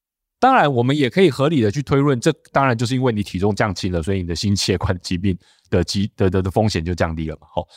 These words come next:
所以，呃，真的啊，就是维持一个健康的生活，好，然后体重控制在一个健康的范围，好，对于算是应该是所有的寿命或者说所有的疾病 related 的这些，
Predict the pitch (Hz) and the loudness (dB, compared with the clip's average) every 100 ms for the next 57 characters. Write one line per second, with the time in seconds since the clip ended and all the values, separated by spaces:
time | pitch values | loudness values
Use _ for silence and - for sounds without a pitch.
0 | - - 151 135 104 - - 101 95 90 | -14 0 4 4 2 -4 -6 0 0 -2
1 | - 131 139 101 90 117 120 104 110 151 | -2 0 2 2 2 -2 -2 0 0 0
2 | - 113 107 107 117 101 95 92 _ _ | -2 -4 -2 0 4 4 2 -6 _ _
3 | _ _ _ _ _ - 147 117 113 113 | _ _ _ _ _ 2 2 4 2 2
4 | 98 117 110 95 - - 85 90 98 101 | 2 0 -2 -4 -4 -2 0 2 2 2
5 | - 85 123 101 87 - 110 92 107 90 | -2 -2 0 0 -2 -2 -2 -2 -4 -2
6 | 107 90 85 _ _ _ - 107 90 87 | 0 0 -4 _ _ _ -10 -2 -2 2
7 | 151 113 107 98 85 104 82 - - _ | 2 2 0 -2 0 -2 -2 -10 -16 _
8 | - 85 117 95 87 87 87 _ _ _ | -8 0 0 0 -4 -8 -12 _ _ _
9 | _ _ - 208 170 180 170 165 165 165 | _ _ -2 0 2 2 2 2 2 0
10 | - 110 135 95 90 85 _ _ _ _ | -2 2 4 2 0 -6 _ _ _ _
11 | _ _ _ _ _ _ _ _ _ _ | _ _ _ _ _ _ _ _ _ _
12 | _ _ - - 208 147 151 113 95 139 | _ _ -8 0 2 4 4 2 2 2
13 | 120 127 127 123 92 - 98 113 175 117 | 2 0 2 0 0 -4 -6 -2 0 0
14 | 95 92 110 110 95 87 85 95 92 | 0 2 0 0 -2 -4 -4 -2 -4